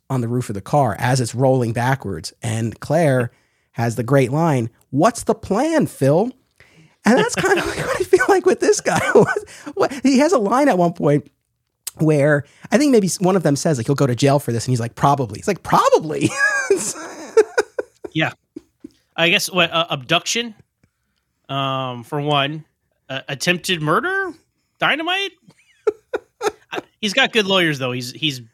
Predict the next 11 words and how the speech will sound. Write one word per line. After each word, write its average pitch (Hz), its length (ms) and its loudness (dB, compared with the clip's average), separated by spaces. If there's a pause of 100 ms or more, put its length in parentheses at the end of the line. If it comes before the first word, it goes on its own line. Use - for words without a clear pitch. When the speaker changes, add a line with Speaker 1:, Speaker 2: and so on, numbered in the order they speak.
Speaker 2:
million 175 400 -2
dollar 147 560 0 (240)
baby 135 320 -2
better 127 360 -4
guy, 110 360 -6
whatever 117 240 -10
his 107 140 -14
name 110 200 -18
is. 98 160 -20
So 107 240 -20
he's, 120 200 -14